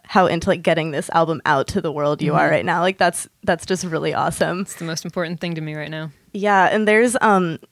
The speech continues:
Speaker 1: oh, there's another really gorgeous track on this album, uh, Tortured Boy, where you
Speaker 2: Mm-hmm.
Speaker 1: sing. Can you talk a little bit more about that song?
Speaker 2: Yeah, Tortured Boy is a song that I wrote for Dave. Um, I had known him for maybe two months, and, um,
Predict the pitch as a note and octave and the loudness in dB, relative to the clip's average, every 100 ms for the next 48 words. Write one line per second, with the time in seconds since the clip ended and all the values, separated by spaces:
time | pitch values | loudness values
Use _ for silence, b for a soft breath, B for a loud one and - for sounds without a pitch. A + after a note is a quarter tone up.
0 | - A3 G3 G3 G3+ F#3 F#3 F3+ F#3 F3 | -2 2 4 2 2 0 2 2 2 2
1 | E3+ E3+ F3 - F3 E3+ F3 E3+ - E3+ | 0 0 -4 0 0 2 0 -2 0 2
2 | E3 E3 D3+ - F3+ D#3+ - - D#3+ F#3+ | 4 2 0 0 2 2 0 -4 -2 -2
3 | - F3+ E3 E3 D#3+ D#3+ E3+ E3 E3 E3 | 0 -4 -4 -4 0 0 2 2 0 -2
4 | - F3 E3 D#3+ G#3+ G3 - F3 F#3 E3+ | -2 -2 -2 -2 0 0 0 0 0 -2
5 | F3+ G3 F#3 E3 E3 E3 D#3+ D3+ - - | -2 -2 0 -2 0 -2 -2 -6 -4 -4
6 | - G3+ - F#3+ F3+ F#3 F3+ G3 G3 G#3+ | -4 -8 -6 -4 -2 -2 -2 -6 -6 -6
7 | F#3 F#3+ F#3+ F#3 F3 E3+ E3 D#3+ E3 - | -4 -2 0 -2 -4 -6 -6 -8 -10 -8
8 | D#3+ E3+ D#3+ E3 D#3 E3 - E3 D#3+ E3 | -4 -4 -2 -2 -2 -2 -4 -4 -2 -2
9 | E3+ D#3+ - - F3 D#3+ D3 D3 D#3 - | -2 -6 -14 -14 -8 -6 -6 -8 -14 -18
10 | _ E3+ D#3+ D#3+ D#3 D#3+ E3 D#3 D3+ D3+ | _ -4 -4 -4 -6 -8 -8 -8 -8 -8
11 | E3 D#3 D#3+ D#3+ - - b b b b | -8 -6 -6 -6 -8 -8 b b b b
12 | - E3 D3+ D3 D3 C#3+ C#3 D#3 | -10 -6 -4 -6 -6 -6 -8 -12